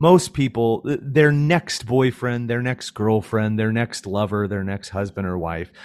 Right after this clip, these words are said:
the one who's after this present one that's working out, it's really going to be a replication of the same thing. I remember I was working with a gentleman who I had seen for a number of years.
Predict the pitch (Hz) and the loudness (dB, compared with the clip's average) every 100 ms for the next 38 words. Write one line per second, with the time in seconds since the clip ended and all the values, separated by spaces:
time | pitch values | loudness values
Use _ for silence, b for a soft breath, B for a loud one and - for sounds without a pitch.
0 | B 147 156 151 143 120 127 117 - 110 | B 0 2 4 2 2 2 2 -2 -6
1 | 107 - 127 113 110 107 107 104 - 117 | -6 -2 -2 0 -2 -4 -2 -4 -4 -4
2 | 110 120 107 107 107 B B B B - | -2 -4 -2 -2 -4 B B B B 2
3 | 175 139 117 107 120 135 107 98 98 98 | 2 0 -6 -4 0 0 0 -4 -4 -4
4 | 104 104 113 110 107 104 110 - 110 101 | -6 -6 -4 -2 -2 -4 -6 -4 -4 -4
5 | - 104 98 - 92 87 92 - - - | -4 -6 -6 -8 -8 -10 -12 -14 -16 -18
6 | 92 _ _ B B B 110 113 110 104 | -20 _ _ B B B -4 0 0 0
7 | 98 98 95 101 95 104 98 98 95 104 | 0 -2 -4 -6 -4 -6 -6 -8 -6 -4
8 | 101 101 98 101 98 92 90 - 104 98 | -4 -4 -4 -4 -4 -6 -8 -8 -8 -6
9 | 101 95 98 101 98 92 92 98 110 107 | -6 -6 -6 -4 -4 -4 -6 -4 -2 -4